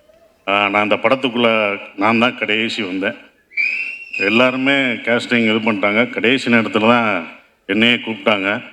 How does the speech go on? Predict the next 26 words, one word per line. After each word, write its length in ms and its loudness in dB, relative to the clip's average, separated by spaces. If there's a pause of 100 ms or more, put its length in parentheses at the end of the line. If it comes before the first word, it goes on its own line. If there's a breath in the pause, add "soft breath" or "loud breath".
(520)
அப்ப 220 0 (400)
துரை 260 2
செந்தில்குமார் 440 2
சார் 240 -2
கதை 200 2
சொன்னாரு. 580 0 (680)
அஹ், 220 2
இரா 180 4
சரவணன் 520 -4
மூலமா 260 2
தான் 340 0
சொன்னார், 280 -2
"இந்த 140 -2
படம் 280 0
பண்ணுங்க, 240 -2
நான் 160 -2
கதை 220 0
கேட்டேன், 500 -2 (580)
கேளுங்கன்னு" 460 0
என் 60 0
நண்பர் 360 0 (160)
இரா 160 2
சரவணன் 420 -4
சொன்னாரு. 460 -2 (680)
அப்ப 420 2
அவரோட, 340 2